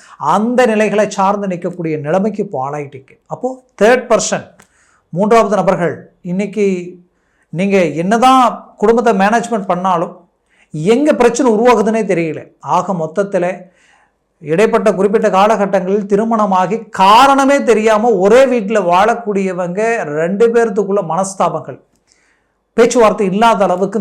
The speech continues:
மிஸ் அண்டர்ஸ்டாண்டிங், அந்த அளவுக்கு கணவன் மனைவிக்குள்ள இனம் புரியாத பாதிப்புகள். இதை எப்படி சரி பண்றதுனே தெரியல. இப்படியே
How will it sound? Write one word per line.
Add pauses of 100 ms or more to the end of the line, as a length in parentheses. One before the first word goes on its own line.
மிஸ்
அண்டர்ஸ்டாண்டிங், (100)
அந்த
அளவுக்கு (100)
கணவன்
மனைவிக்குள்ள (420)
இனம்
புரியாத (300)
பாதிப்புகள்.
இதை
எப்படி
சரி
பண்றதுனே (120)
தெரியல. (800)
இப்படியே